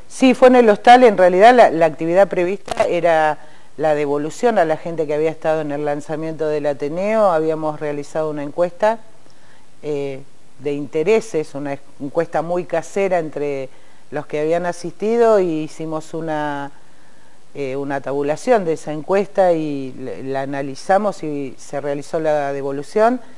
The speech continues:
Eh, Oscar Negro, como siempre, es una persona que tiene un análisis sociológico, no solamente de,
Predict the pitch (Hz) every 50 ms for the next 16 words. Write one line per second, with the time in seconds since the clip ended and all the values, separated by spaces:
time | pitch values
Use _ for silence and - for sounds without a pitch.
0 | - - - - - - - - - 151 147 143 143 143 - - 170 170 180 180
1 | 190 202 190 180 143 151 147 143 143 - - 165 165 147 156 160 156 147 139 127
2 | 120 - - - - - - - 117 135 - - 147 147 139 - 135 127 - -
3 | 170 160 160 156 143 147 139 127 120 151 156 156 151 147 143 139 139 139 147 147
4 | 156 160 156 151 147 - - 143 135 127 - - - - - - - - - -
5 | - - - 160 147 139 - - 147 143 147 165 180 170 - - 175 143 - 175
6 | 175 180 190 - - - - - - - 131 147 143 - - 151 143 139 139 147
7 | 151 156 147 135 151 147 143 139 135 131 127 120 120